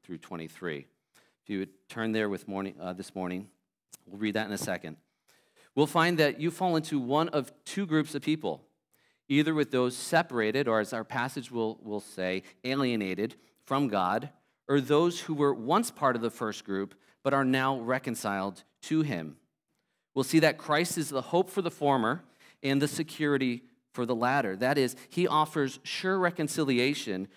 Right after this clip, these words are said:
to those estranged from him. We'll consider from the text the parties to the reconciliation, the price and purpose of reconciliation with God, the promise of reconciliation with God, and the proclamation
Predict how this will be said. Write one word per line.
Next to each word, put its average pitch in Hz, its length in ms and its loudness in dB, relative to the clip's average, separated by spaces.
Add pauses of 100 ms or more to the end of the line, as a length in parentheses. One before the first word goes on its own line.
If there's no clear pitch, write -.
to 139 140 -2
those 127 400 2
estranged 110 720 -6 (200)
from 110 260 -2
him. 82 280 -8 (960)
We'll 139 120 4
consider 175 380 0
from 180 160 -2
the 156 80 4
text 123 520 -2 (160)
the 143 100 0
parties 143 760 0 (180)
to - 100 -6
the 131 80 -2
reconciliation, 104 1000 -2 (460)
the 127 160 -2
price 165 560 0
and 139 120 -4
purpose 165 580 0 (440)
of 117 180 0
reconciliation 113 760 0
with 92 140 -6
God, 95 340 -2 (360)
the 139 160 0
promise 165 640 0
of 110 200 -4
reconciliation 92 760 -4
with 90 140 -12
God, 85 300 -2 (340)
and 117 100 0
the 120 120 2
proclamation 107 1000 -4